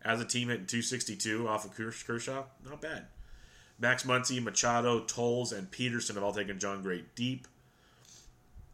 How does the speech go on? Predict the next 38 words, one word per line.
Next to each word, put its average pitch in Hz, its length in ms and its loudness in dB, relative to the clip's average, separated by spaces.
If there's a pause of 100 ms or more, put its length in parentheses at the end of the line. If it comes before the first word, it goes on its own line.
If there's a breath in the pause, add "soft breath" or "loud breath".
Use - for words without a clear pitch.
(260)
Small 98 300 -6
samples, 110 460 -4
though. 113 300 -4 (580 loud breath)
Small, 87 380 -8
small 85 380 -8
samples. 123 920 -4 (100)
Do, 95 100 -14 (100)
do, - 100 -10
do, 92 120 -10 (100)
do, - 80 -20 (100)
do. 120 340 -4 (260 loud breath)
Chris 135 280 6
Davis, 123 360 2
told 117 180 0
you 110 60 2
I - 20 0
liked 110 160 0
him 113 80 0
versus 107 180 -2
Gallardo 104 300 6
at 98 80 -2
forty-five 101 480 -2
hundred. 113 260 0
Small 98 200 -4
sample, 113 320 0
but 98 160 -6
three 113 140 0
for 104 120 -6
ten 110 200 0
with 92 100 -6
three 107 340 0
home 101 220 -2
runs. 113 440 -2 (340 loud breath)
That's 95 280 -2
not 98 340 -4
bad 123 540 -2
at - 220 -14
all. 135 500 0